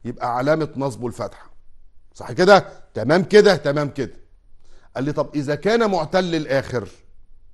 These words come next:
انا عندي كام حرف عله النهارده؟ عندي ثلاثه، الالف والواو والياء،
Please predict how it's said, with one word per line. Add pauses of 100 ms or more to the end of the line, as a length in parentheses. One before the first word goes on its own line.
(460)
انا
عندي
كام
حرف
عله
النهارده؟ (300)
عندي
ثلاثه، (480)
الالف (600)
والواو (380)
والياء،